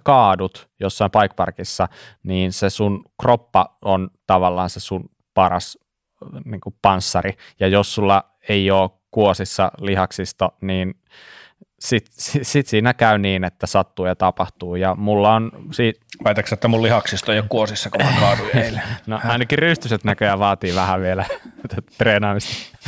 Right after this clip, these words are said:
Speaker 1: <laughs> Mutta, mutta mulla itsellä, niin mullahan lonkka lähtenyt sijoiltaan, ja kaikkea tällaista niin kun muistoa on jäänyt tästä, että kai ne sinänsä niin kun negatiivisia asioita,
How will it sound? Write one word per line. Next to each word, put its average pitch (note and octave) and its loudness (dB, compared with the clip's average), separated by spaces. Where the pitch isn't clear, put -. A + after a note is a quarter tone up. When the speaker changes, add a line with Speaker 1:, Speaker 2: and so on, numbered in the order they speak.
Speaker 1:
<laughs> E3 -2
Mutta, C3 0
mutta B2 -2
mulla D#3 4
itsellä, D#3 2
niin D3+ -4
mullahan D3 0
lonkka C#3 0
lähtenyt B2 -4
sijoiltaan, G#2 0
ja G2 2
kaikkea A#2 -2
tällaista G#2+ 0
niin F2+ -10
kun F#2+ -6
muistoa G2 2
on F#2+ 2
jäänyt G2 2
tästä, G2 -2
että - -8
kai A2 2
ne B2 -4
sinänsä B2+ -2
niin A2 -4
kun A2 -6
negatiivisia G2+ 0
asioita, F#2+ 0